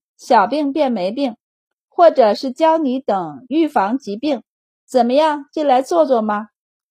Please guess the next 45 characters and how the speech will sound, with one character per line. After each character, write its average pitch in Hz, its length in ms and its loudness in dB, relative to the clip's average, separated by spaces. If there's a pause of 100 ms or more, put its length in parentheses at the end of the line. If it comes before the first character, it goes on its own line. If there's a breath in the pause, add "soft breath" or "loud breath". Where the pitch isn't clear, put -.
(120)
医 330 160 0
署 208 360 -2
对 277 160 -2
于 262 80 -2
平 254 200 -6
民 285 200 -2
百 208 180 -2
姓 285 160 -4
来 214 220 -2
说 233 340 -2
也 196 160 -2
是 226 140 -6
官 277 220 0
衙， 214 320 -4 (500)
他 311 160 2
不 311 100 -6
敢 202 240 -2
进。 269 280 -8 (520)
周 302 160 4
满 202 340 -4
极 - 160 -6
力 247 220 -4
邀 254 180 0
请 196 260 -10
他 202 320 -8 (200)
：“走 226 180 2
吧， 277 140 4
走 208 220 0
吧， 233 240 -2 (460)
我 240 120 -4
们 254 240 -2
可 294 140 0
以 302 160 0
聊 233 180 0
聊 302 160 2
天 311 220 -2
儿 302 80 4
啊。 247 220 0 (460)
”“这 330 160 0
两 226 300 2
个 247 300 0
是 320 160 -6
你 220 480 -6
孙 349 340 -6
子 285 320 2